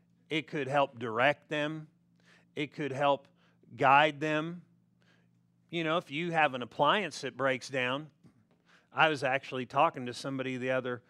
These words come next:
night on the phone about some appliances, and they said, "Well, ours broke down." I was asking some questions. They said, "I just looked online, found it was a simple part, and was able to fix it."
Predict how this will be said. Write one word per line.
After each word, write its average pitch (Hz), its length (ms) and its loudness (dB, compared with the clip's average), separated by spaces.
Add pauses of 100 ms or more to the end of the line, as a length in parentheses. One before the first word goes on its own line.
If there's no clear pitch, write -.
(180)
night 135 320 -2
on 127 160 -2
the 123 60 -6
phone 156 320 -4
about 120 320 0
some 123 200 -10
appliances, 147 680 -4
and 131 80 -8
they 131 120 -2
said, 135 340 -4 (320)
"Well, 139 160 0
ours 143 400 2
broke 143 320 -2
down." 135 220 -2
I 123 80 -2
was 120 160 -6
asking 135 420 -2
some 117 160 -14
questions. 156 380 -2
They 131 80 -8
said, 127 220 -8 (140)
"I 160 200 6
just 143 280 -10
looked 151 300 -4
online, 131 720 0 (640)
found 139 300 -2
it 120 60 -10
was 117 160 -10
a 117 80 -12
simple 185 460 -6
part, 135 520 -2 (760)
and 143 240 -2
was 135 160 -8
able 135 260 0
to 131 80 -6
fix 190 380 -4
it." 127 200 -8